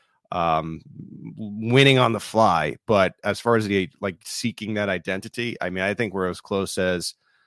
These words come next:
the Chiefs have, have ever been. You know, you, you're getting your top weapon, one of your top weapons back in I-, Isaiah Pacheco. Uh, Rashee Rice has really emerged, so now you have a clear-cut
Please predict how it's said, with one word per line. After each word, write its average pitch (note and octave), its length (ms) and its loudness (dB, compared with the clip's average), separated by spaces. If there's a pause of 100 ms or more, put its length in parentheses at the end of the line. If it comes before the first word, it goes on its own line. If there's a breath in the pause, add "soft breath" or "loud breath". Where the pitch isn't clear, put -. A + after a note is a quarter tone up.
the G#2+ 80 -10
Chiefs G2 240 -6
have, F#2 280 -4
have F#2 120 -6
ever F2+ 180 -4
been. D#2+ 300 -4
You E2+ 80 -6
know, F2+ 80 -6
you, F#2 260 -4
you're F2+ 180 -4
getting F#2+ 280 -4
your F2+ 120 -6
top F#2+ 300 -2 (300)
weapon, F#2+ 360 -4
one F#2 120 -6
of F#2 40 -4
your F2 80 -4
top F#2 240 -4
weapons F2 280 -6
back F2+ 260 -2
in F#2 80 -8
I-, F2+ 180 -8
Isaiah F2 300 -6
Pacheco. D#2+ 580 -6 (380 soft breath)
Uh, E2 140 -6 (260)
Rashee G#2+ 400 -2
Rice F#2+ 320 0
has F#2 160 -10
really F#2+ 240 -4
emerged, F2 440 -4
so - 120 -10
now F#2 180 -4
you F2 140 -2
have E2+ 320 -2
a F2 140 -4
clear-cut G2 800 -4